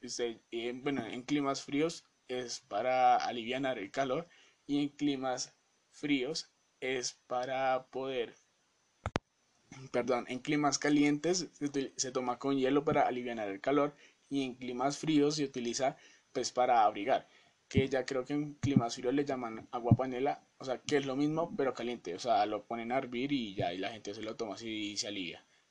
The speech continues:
y se lo toma, y se lo comen con queso. Bueno, ahora los quiero transportar a ustedes como a ese lugar que, no sé, de pronto sea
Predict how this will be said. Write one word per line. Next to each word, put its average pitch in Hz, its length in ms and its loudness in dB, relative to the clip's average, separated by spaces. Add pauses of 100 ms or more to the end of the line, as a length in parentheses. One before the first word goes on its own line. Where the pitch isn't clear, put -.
y 123 60 -10
se 135 60 -6
lo 120 100 -4
toma, 113 240 -6
y 113 60 -12
se 120 100 -10
lo 110 100 -8
comen 101 220 -10
con 113 180 -10
queso. - 300 -8 (1200)
Bueno, 117 380 -6
ahora 117 520 2
los 139 280 2
quiero 113 440 -2
transportar 117 960 -2
a 101 60 -2
ustedes 110 460 -4
como 120 400 -4
a 113 80 -6
ese 110 180 -4
lugar 120 360 -6 (1080)
que, 113 280 -4
no 107 160 -10
sé, 123 140 0
de 113 160 0
pronto 110 480 -6
sea 113 380 0